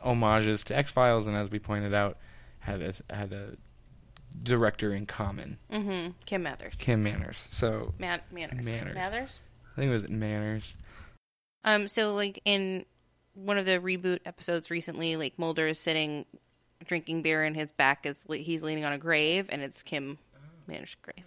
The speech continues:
Speaker 2: It's like an homage, yeah.
Speaker 1: Uh, so anyway, Bug starts out, you have that guy gets eaten by
Speaker 2: Mm-hmm.
Speaker 1: the, the tree, and the beetles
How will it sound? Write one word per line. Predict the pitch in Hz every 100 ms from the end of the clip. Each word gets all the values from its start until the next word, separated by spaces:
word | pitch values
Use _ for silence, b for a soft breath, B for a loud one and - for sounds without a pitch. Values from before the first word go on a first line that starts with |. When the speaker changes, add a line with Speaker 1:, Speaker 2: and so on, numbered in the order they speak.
| -
Speaker 2:
It's | 185
like | - 151
an |
homage, | 160 160 - - -
yeah. | - - _ - - - 123
Speaker 1:
Uh, | 120 120
so | - 156
anyway, | 135 113
Bug | 107 127 127
starts | - 123 117
out, | 123
you | 113 110
have | 110 101
that | 101
guy | 98 104 104
gets | 92 90 -
eaten | 117 107 113 110 104
by | 98 98
Speaker 2:
Mm-hmm. | - -
Speaker 1:
the, | 113 - 113
the |
tree, | - - 151 147 135
and | 117 107
the | 101 107
beetles | 107 127 131 123 113 -